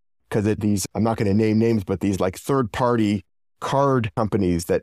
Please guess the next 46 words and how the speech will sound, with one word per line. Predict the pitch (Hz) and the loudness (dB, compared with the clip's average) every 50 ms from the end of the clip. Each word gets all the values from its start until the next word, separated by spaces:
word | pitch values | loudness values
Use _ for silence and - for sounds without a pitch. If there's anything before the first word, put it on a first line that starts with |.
| - - | -2 -6
will | - 98 98 92 92 - | -2 0 0 0 0 0
advertise | - 104 113 117 113 113 110 - - 104 101 98 95 | 2 0 0 2 0 -2 -2 0 0 0 0 0 -2
to | - - 90 90 - | -2 0 0 0 0
patients | - - 101 107 101 - 101 90 87 - - | 0 -2 -2 0 0 -2 -2 -2 -2 -2 -2
where | 90 85 | -2 0
the | 87 76 62 - _ - | 0 -2 -4 -6 _ -6
drug | - 110 104 107 104 | -2 0 0 2 0
is | - 92 | 0 -2
one | 90 - 101 107 | 0 -2 -2 -2
cent | 107 - - 98 82 - | -2 0 -2 -2 -2 -2
cheaper, | - - 127 139 127 - 101 87 85 - _ _ _ _ - | -2 -2 0 0 0 0 -2 -2 -2 -4 _ _ _ _ -4
but | - 107 | -2 -2
it's | 110 92 120 | 0 0 0
a | |
different | 110 107 160 170 - 151 - - | -2 0 0 -2 0 0 -2 0
mac | 107 117 135 156 170 - | 0 0 0 0 -2 -2
list | - 87 87 87 - - - | -2 -2 0 0 -2 -4 -4
for | - 98 98 | -2 0 2
everyone, | 107 143 151 131 127 113 92 80 73 69 67 69 82 - _ _ _ - | 2 2 2 2 2 2 2 0 -2 -2 -2 -4 -6 -6 _ _ _ -8
right? | - - 90 85 98 110 107 - | -4 -2 0 0 0 0 -2 -2
Dif-, | 139 123 - - | -6 -6 -6 -6
different | - 131 - 113 98 92 | -6 -4 -2 -2 -2 0
drugs. | 127 135 139 135 127 104 107 | 0 2 2 2 2 0 -2
And | 101 - | -2 0
so | - 107 98 98 - _ _ _ _ _ _ _ _ _ _ | 0 0 0 0 -2 _ _ _ _ _ _ _ _ _ _
it, | - 107 - - | -6 -6 -4 -2
it | 113 113 - | -4 -4 -2
forces | - - 147 143 - - 117 101 | 0 0 0 0 0 0 -2 -2
the | 95 | -2
pharmacy | 92 - 131 135 147 151 135 - - 101 | -2 0 0 2 2 2 0 0 0 0
to | 92 92 | 0 -2
try | 87 - - 110 110 | -2 0 0 0 0
to | 101 101 | 0 0
do | 87 90 92 | 0 0 0
loss | 95 101 101 107 107 - - | 2 4 4 4 2 0 -2
leaders | 107 117 135 143 123 110 104 95 98 - - | 0 2 2 2 2 2 2 0 -2 -4 -6
to | - - 95 | -4 -6 -4
compete | - - 95 - - 147 151 139 - | -2 -2 -4 -2 0 0 0 0 0
and | - 123 135 147 151 131 | -2 0 2 2 2 0
pay | - - 143 127 | 0 0 0 0
the | 123 110 113 | 2 0 -2
third | - - 127 120 113 104 | 0 0 0 0 0 0
party | - - 123 135 131 120 110 | 0 0 0 2 2 0 0
for | - - 107 | 0 -2 -2
the | 92 90 | -2 -2
volume. | 90 104 110 151 185 165 - 76 76 78 78 104 | 0 2 2 2 2 2 0 0 -2 -2 -4 -4